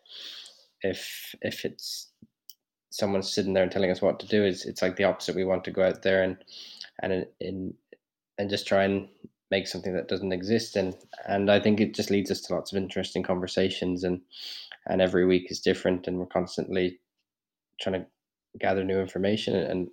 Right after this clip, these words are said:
make decisions based on that. And I don't think you can, um, like, almost predict too much as to what you want to do or what, what's gonna happen. I think you just have to kinda, like Sean said, just trust the journey and, and see where it ends up. So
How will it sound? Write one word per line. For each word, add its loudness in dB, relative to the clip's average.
make -2
decisions -4
based 0
on -2
that. 0
And 0
I 4
don't 2
think -2
you -2
can, -2
um, 0
like, -2
almost -2
predict -2
too 0
much 2
as -2
to 0
what 2
you -2
want 2
to -6
do 2
or 2
what, 0
what's -4
gonna 2
happen. 0
I 0
think -2
you -4
just -10
have -10
to -16
kinda, -2
like -4
Sean -4
said, -2
just -6
trust -4
the -4
journey 2
and, 0
and -6
see -4
where -2
it 0
ends 0
up. 0
So -2